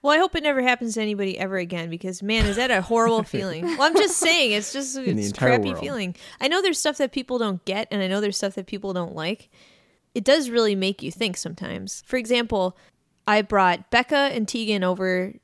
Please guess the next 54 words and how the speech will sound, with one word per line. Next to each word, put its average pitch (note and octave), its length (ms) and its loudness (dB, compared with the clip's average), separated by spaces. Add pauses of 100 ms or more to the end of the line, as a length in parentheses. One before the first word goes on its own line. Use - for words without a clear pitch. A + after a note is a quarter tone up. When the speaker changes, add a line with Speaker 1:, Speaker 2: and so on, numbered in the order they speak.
(200)
Speaker 1:
to A3 100 0
see G#3 260 0
our F3 120 4
house G#3+ 580 -2 (120)
'cause A#3 160 -4
I A3 100 4
said, G#3 160 -8
"Do - 80 -12
you C4 40 -4
wanna C4+ 140 0
see C4+ 140 -6
all A#3+ 100 -4
my G3+ 140 -2
cats?" - 580 -8 (460)
And G3+ 500 2 (240)
they B3 120 4
were A#3+ 120 0
like, A3 260 -2
"Yay, G4+ 320 2
cats!" G#4+ 460 4
And G3+ 180 -2
I F#3 100 -2
was F3+ 120 -6
like, - 200 -14
"And F#3 240 -4
this E3+ 140 -10
cat, A#3+ 320 -12
and F3+ 220 -8
this F3 180 -12
cat, - 320 -10
and F3 180 -8
this F3 160 -10
cat." A3+ 300 -12 (480)
And A#3+ 120 2
then, G#3+ 500 2 (600)
you B3 140 -8
know, D#4+ 280 0
that's, D#4 200 -4
like, F4+ 180 -4
one D4 160 -2
of C#4+ 80 0
those B3 220 2
things A3 300 -4
where F#3 220 0
you G#3 220 -6
admit A3+ 240 -2
to C#4 80 -2
somebody A3 300 -2
you've F#3 80 -6
got G3 160 0
a F#3+ 60 0
lot F3+ 160 -2
of E3+ 80 -8
cats. - 480 -6